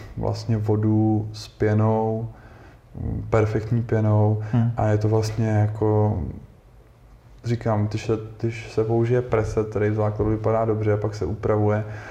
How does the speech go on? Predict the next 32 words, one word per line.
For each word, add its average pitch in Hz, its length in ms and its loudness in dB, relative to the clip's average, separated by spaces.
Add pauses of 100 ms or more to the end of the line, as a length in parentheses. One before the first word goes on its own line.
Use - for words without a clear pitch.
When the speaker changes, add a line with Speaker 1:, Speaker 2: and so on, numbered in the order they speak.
(280)
Speaker 1:
tak - 120 -6
se 110 100 -4
s - 100 -10
ním 113 120 2
dá 110 140 2
zvládnout 107 340 2
spoustu. 110 440 0
Není 107 220 2
to 107 120 0
na 110 140 0
úplně 107 280 0
jako 107 500 0 (200)
large 110 380 2
scale 113 360 0
simulace, 107 680 0 (520)
ale 110 200 2
pokud 110 280 -2
s - 60 -16
tím 113 120 -2
budu 110 120 0
dělat 113 180 2
jako 110 220 0
vodu 110 240 0
z 117 60 0
vodovodu, 110 680 0
pokud 110 320 -4
s - 40 -12
tím 113 140 -4
budu 110 140 0
dělat 113 320 0
točený 113 400 0
pivo 110 580 2